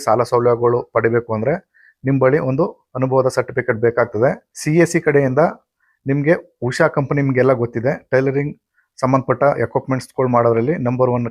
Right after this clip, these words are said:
ಕಂಪನಿ ಆಗಿರ್ತದೆ. ಆ ಕಂಪನಿ ಕಡೆಯಿಂದ ನಿಮ್ಗೆ ಟೈಲರಿಂಗ್ ಸರ್ಟಿಫಿಕೇಟ್ನ ಪ್ರೊವೈಡ್ ಮಾಡ್ಕೊಡ್ತಾರೆ. ಅಲ್ಲಿ ಎಕ್ಸಾಮ್ ಇರುತ್ತೆ, ಐವತ್ತು ಮಾರ್ಕ್ಸ್‌ಗೆ ನೀವು ಇಪ್ಪತ್ತೈದು ಮಾರ್ಕ್ಸ್ ತೆಗ್ದು ಪಾಸ್ ಆದ್ರೆ ಈ ರೀತಿ ಒಂದು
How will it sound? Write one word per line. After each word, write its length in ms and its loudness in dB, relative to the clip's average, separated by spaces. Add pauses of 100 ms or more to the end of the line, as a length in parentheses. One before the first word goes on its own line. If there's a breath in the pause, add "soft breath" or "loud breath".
ಕಂಪನಿ 280 -4
ಆಗಿರ್ತದೆ. 360 -2 (500)
ಆ 20 4 (140)
ಕಂಪನಿ 320 -2
ಕಡೆಯಿಂದ 320 2 (400)
ನಿಮ್ಗೆ 260 2 (520)
ಟೈಲರಿಂಗ್ 360 2
ಸರ್ಟಿಫಿಕೇಟ್ನ 560 -2 (220)
ಪ್ರೊವೈಡ್ 320 2
ಮಾಡ್ಕೊಡ್ತಾರೆ. 420 -2 (520)
ಅಲ್ಲಿ 120 2 (100)
ಎಕ್ಸಾಮ್ 320 -2
ಇರುತ್ತೆ, 240 0 (280)
ಐವತ್ತು 360 0
ಮಾರ್ಕ್ಸ್‌ಗೆ 360 0
ನೀವು 160 0
ಇಪ್ಪತ್ತೈದು 420 0
ಮಾರ್ಕ್ಸ್ 160 -2 (120)
ತೆಗ್ದು 240 -2 (100)
ಪಾಸ್ 260 2
ಆದ್ರೆ 200 0 (580 soft breath)
ಈ 100 0
ರೀತಿ 160 -2 (100)
ಒಂದು 120 0